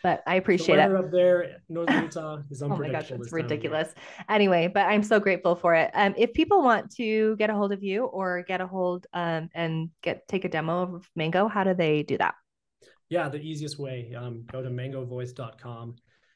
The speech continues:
Speaker 2: Right in our first homepage, you'll see a schedule a call link, so you can schedule a demo and, and, uh, you know, get in touch with one of our sales representatives. Uh,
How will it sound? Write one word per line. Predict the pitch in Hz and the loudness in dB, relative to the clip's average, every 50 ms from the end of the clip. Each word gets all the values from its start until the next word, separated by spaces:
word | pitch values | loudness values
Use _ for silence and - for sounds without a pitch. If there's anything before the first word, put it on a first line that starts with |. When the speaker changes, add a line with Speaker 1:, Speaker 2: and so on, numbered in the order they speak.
| _ _ _ _ - | _ _ _ _ -14
Speaker 2:
Right | 127 127 127 127 | -10 -8 -6 -6
in | 123 123 | -6 -6
our | 123 120 | -6 -8
first | 117 - 135 123 123 - | -8 -10 -10 -10 -10 -10
homepage, | 131 127 123 127 127 127 123 123 | -10 -8 -8 -8 -8 -8 -8 -8
you'll | 120 | -10
see | 113 - - 123 120 | -12 -12 -10 -10 -10
a | 113 110 | -12 -12
schedule | - - 135 127 123 123 117 | -12 -12 -12 -10 -10 -12 -14
a | 117 | -14
call | - 127 127 123 123 | -10 -8 -8 -6 -6
link, | 123 127 123 123 123 | -4 -6 -6 -8 -10
so | - 123 | -12 -14
you | 120 | -14
can | 123 123 117 | -14 -14 -14
schedule | - - 123 117 120 113 113 | -14 -14 -14 -12 -12 -14 -14
a | 110 | -12
demo | 123 123 120 120 120 120 117 117 | -12 -10 -10 -8 -8 -10 -10 -12
and, | 113 117 120 _ _ - | -14 -16 -20 _ _ -20
and, | 113 110 110 107 | -18 -18 -16 -16
uh, | 107 104 107 107 - - | -18 -18 -18 -20 -18 -16
you | 127 120 | -16 -14
know, | 107 104 104 - _ _ _ _ _ | -14 -16 -18 -20 _ _ _ _ _
get | - 123 120 | -16 -14 -14
in | 123 | -12
touch | - 123 120 123 | -12 -12 -14 -12
with | 127 117 - | -14 -16 -14
one | 127 123 | -12 -12
of | 120 | -12
our | 113 113 | -12 -14
sales | - - 127 117 117 110 | -14 -14 -14 -14 -12 -12
representatives. | 123 120 120 - 123 123 120 117 117 113 113 113 - - _ _ _ _ _ _ _ _ _ _ _ | -14 -14 -12 -14 -14 -14 -14 -14 -14 -16 -16 -18 -20 -20 _ _ _ _ _ _ _ _ _ _ _
Uh, | 127 123 127 120 123 | -10 -8 -8 -8 -10